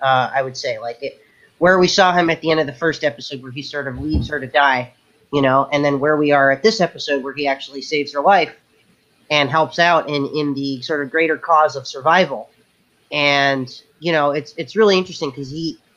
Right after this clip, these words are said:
he is now, I think, maybe starting to try to prove himself a little bit to Maggie, you know, that, that he has changed, as you said, as,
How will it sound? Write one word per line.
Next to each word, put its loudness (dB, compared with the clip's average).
he 4
is 2
now, 4
I 4
think, -4
maybe 0
starting 0
to -14
try 0
to -4
prove -8
himself -2
a -14
little -8
bit -8
to -14
Maggie, -4
you -2
know, 0
that, 0
that 0
he -4
has 4
changed, -2
as -4
you -8
said, -4
as, -4